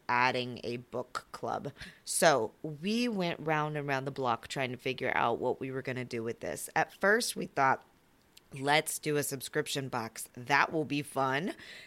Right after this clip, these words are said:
And then I, through the help of my dear friend Julie Ball, who is the owner of Sparkle Hustle Grow, which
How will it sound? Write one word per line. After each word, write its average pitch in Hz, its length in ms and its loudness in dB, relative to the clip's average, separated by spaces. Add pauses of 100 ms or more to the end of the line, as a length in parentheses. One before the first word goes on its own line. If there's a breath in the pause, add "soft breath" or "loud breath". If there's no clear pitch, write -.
(240 loud breath)
And 180 300 4
then 143 500 4
I, 131 680 4
through 156 180 0
the 147 100 4
help 139 400 0
of 127 300 0
my 131 380 -2 (100)
dear 147 240 0
friend 135 320 -4
Julie 160 300 0
Ball, 123 300 0
who 139 120 -2
is 131 160 -2
the 135 240 -4
owner 139 240 -4
of 123 180 -4
Sparkle 123 420 -6
Hustle 165 280 -2
Grow, 135 480 2 (320 loud breath)
which 143 640 2